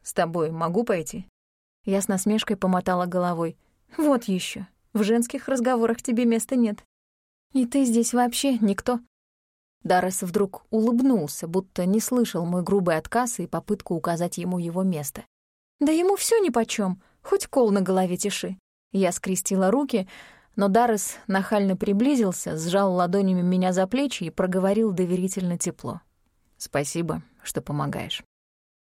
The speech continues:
Я вырвалась, вскинула с вызовом голову кверху, глядя ему в лицо, но не успела возразить или поспорить, что это он меня вынудил. Даррес коротко прижал пальцем мои губы и перебил.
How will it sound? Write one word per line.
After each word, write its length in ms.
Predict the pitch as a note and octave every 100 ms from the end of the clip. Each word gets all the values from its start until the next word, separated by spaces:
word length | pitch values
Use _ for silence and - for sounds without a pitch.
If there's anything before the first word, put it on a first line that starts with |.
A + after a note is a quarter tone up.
| _ _
Я 200 | F#3 F3+
вырвалась, 540 | F#3 C#4+ A#3 F#3+ - - - _ _ -
вскинула 600 | - - A#3 A#3 G3+ F#3+
с 120 | -
вызовом 520 | G3+ G3 F#3 F3 F3
голову 400 | F3 G3 F3 E3
кверху, 520 | - G#3 B3 A#3+ E3+
глядя 340 | D3+ D#3 D#3 D#3+
ему 200 | E3 D#3+
в 60 |
лицо, 420 | E3+ E3 - D3+ - - - _ _ -
но 140 | A#3
не 140 | A#3+
успела 380 | B3+ A#3+ E4 C4+
возразить 540 | A3 G#3+ A3+ A#3 C#4+ A#3+
или 140 | A3
поспорить, 680 | A3+ A3+ - D4 C#4+ A3+ -
что 240 | - A3
это 200 | A3 A#3
он 240 | D#4+ E4
меня 220 | A3 F3+ F3
вынудил. 540 | F#3 F3+ D#3+ D#3 D#3 _ _ -
Даррес 440 | F#3+ G3 F#3 - - _ _
коротко 420 | - G3+ F#3 -
прижал 380 | - E3+ F3 E3+
пальцем 480 | - F3+ E3+ - E3
мои 240 | E3 F3
губы 340 | F#3 C4 C4 A3+
и 80 |
перебил. 500 | G3 G3+ F#3+ D3 C#3